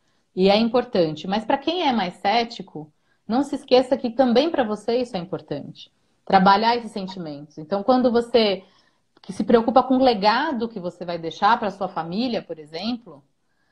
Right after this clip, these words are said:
é porque você sabe que essa matéria um dia vai se desfazer, vai vol-,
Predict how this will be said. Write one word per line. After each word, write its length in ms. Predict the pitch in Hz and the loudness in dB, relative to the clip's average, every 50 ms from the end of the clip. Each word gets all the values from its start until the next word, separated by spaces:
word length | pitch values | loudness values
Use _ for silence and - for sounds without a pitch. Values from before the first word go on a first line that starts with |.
| _ _ _ _ _ | _ _ _ _ _
é 80 | - 285 | -2 -2
porque 680 | 285 311 302 311 294 - 277 285 302 330 392 440 427 - | 0 0 -2 -2 0 2 4 6 6 6 4 2 -2 -6
você 300 | 262 294 302 - 277 277 | -8 -6 -2 -2 -2 -2
sabe 420 | 277 - - 320 359 392 370 330 | -2 -4 -4 -2 -2 -2 -4 -4
que 80 | - 277 | -4 -4
essa 180 | 247 - - 240 | -4 -4 -4 -4
matéria 720 | 233 226 226 226 - 247 240 247 254 277 285 311 311 320 | -4 -6 -8 -6 -4 -2 0 0 0 -2 -2 -6 -8 -10
um 180 | 330 349 339 | -10 -10 -10
dia 400 | 285 285 294 294 302 311 320 330 | -10 -10 -10 -10 -10 -10 -10 -10
vai 180 | 330 330 320 330 | -10 -10 -12 -12
se 180 | 339 - 330 285 _ | -12 -14 -16 -14 _
desfazer, 640 | 311 320 - _ - 349 370 294 269 262 269 294 277 | -14 -16 -10 _ -4 -4 -2 -2 0 0 0 0 0
vai 260 | 240 226 214 208 196 | 0 0 0 -2 -4
vol-, 260 | 190 220 226 226 226 | -6 -8 -8 -8 -10